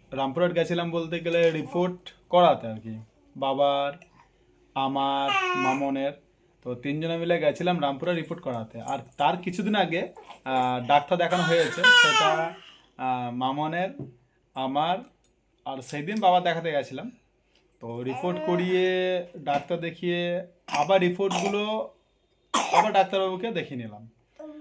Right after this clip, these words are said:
তো তোমরা অনেক অনেক কমেন্ট করেছো যে মামনের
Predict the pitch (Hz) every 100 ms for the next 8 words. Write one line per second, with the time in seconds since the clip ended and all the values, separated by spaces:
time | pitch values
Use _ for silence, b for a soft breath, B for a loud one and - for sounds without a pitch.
0 | 311 320 - 277 269 - 165 185 180 180
1 | 190 190 180 175 180 190 175 175 165 151
2 | 156 156 156 156 151 _ 185 143 135 147
3 | 156